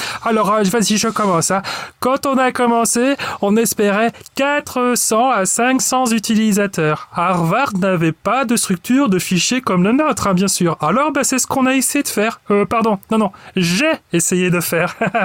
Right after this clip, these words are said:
<laughs> Maintenant, on a plusieurs milliers d'utilisateurs.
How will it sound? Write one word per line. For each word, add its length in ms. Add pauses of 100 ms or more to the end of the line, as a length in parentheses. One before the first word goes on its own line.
(120)
<laughs> 420
Maintenant, 360
on 100
a 100
plusieurs 360
milliers 360
d'utilisateurs. 880